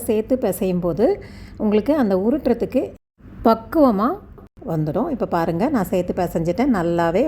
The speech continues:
உங்களுக்கு கரெக்டா இருக்கு. அந்த தேங்காய் பாலோட சேர்த்து நம்ம மாவு நல்லா டைட்டா ரெடி ஆயிடுச்சு. இதை வந்து உங்களுக்கு தேவையான அளவுல சின்ன சின்ன உருண்டைகளா உருட்டிக்கலாம். இது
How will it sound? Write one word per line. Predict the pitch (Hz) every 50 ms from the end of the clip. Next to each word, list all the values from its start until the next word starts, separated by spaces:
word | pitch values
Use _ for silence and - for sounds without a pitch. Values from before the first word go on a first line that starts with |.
| 269
உங்களுக்கு | 208 175 170 156 - - 185
கரெக்டா | 196 196 - - - - 240 214 170
இருக்கு. | 160 - - - - - - - - - - - -
அந்த | 185 185 180 196
தேங்காய் | 196 208 220 233 233 233
பாலோட | 226 196 180 175 180 180 180 190 196 190
சேர்த்து | 208 170 165 - - 349 392 311
நம்ம | 226 170 160 156 156
மாவு | 156 156 165 165 170 269 403 370 - - 240
நல்லா | 185 160 156 160 156 -
டைட்டா | 165 165 170 170 - 180 175 175
ரெடி | 156 143 156 151 165
ஆயிடுச்சு. | 151 147 156 151 156 - - 254 370 - - - - - - - - 220
இதை | 214 262 311 285 233
வந்து | 190 185 175 214 302 285
உங்களுக்கு | 226 196 180 185 180 202 - 208
தேவையான | 208 220 208 202 202 190 190 175 160
அளவுல | 156 160 160 175 240 269 262 -
சின்ன | - 269 277 285 262 -
சின்ன | 254 233 226 240 233 196
உருண்டைகளா | 185 185 190 190 190 185 180 175 175 160 175 277 320 262
உருட்டிக்கலாம். | - 175 - - 156 - 170 151 135 - - - - - - - - - - - - - - - - - - - - - - - - - 277
இது | 254